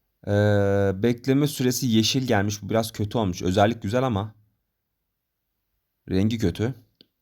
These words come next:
Başka işte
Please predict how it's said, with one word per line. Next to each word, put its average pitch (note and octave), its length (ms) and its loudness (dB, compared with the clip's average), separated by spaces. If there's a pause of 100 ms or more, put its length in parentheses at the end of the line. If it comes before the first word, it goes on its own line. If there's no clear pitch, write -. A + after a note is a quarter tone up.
(880)
Başka G#2+ 1000 -2
işte G#2+ 480 -2